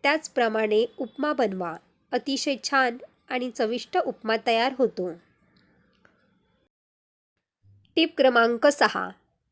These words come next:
डोसे कुरकुरीत हवे असतील तर तांदूळ चार वाटी आणि उडीद डाळ एक वाटी असे प्रमाण घ्यावे. तसेच जर मऊ हवे असतील तर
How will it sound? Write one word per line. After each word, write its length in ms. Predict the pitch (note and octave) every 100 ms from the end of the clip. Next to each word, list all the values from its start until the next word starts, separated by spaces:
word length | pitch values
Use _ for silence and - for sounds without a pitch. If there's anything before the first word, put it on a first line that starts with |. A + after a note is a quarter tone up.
| A#3+
डोसे 400 | A3+ B3+ B3+ D4+
कुरकुरीत 500 | - B3 A#3 D4 D#4+ -
हवे 180 | A3
असतील 460 | A3+ G#3+ - A#3 G#3+
तर 260 | C#4 G#3+ A3 - _ _ _ _
तांदूळ 400 | - A#3+ A#3 C#4+
चार 280 | D#4 C#4 A3+
वाटी 380 | G#3+ G#3 G#3+ G#3 -
आणि 200 | C#4 C4+ -
उडीद 320 | C#4 C4+ E4
डाळ 220 | A#3 G#3+ A#3 -
एक 240 | B3 A3+
वाटी 320 | A3+ F#3+ F#3 - _ -
असे 220 | C4+ E4
प्रमाण 420 | E4 A3+ G#3+ A#3
घ्यावे. 340 | A3 G3+ E3+ E3+ - _ _ _ _ _
तसेच 420 | C#4+ C4+ F4 D4 -
जर 280 | C4+ A3+ A3+ -
मऊ 340 | A#3+ A#3+ C4 D4+
हवे 200 | C4 A3
असतील 460 | G#3+ - A#3 A3 G3+
तर 240 | B3+ G3+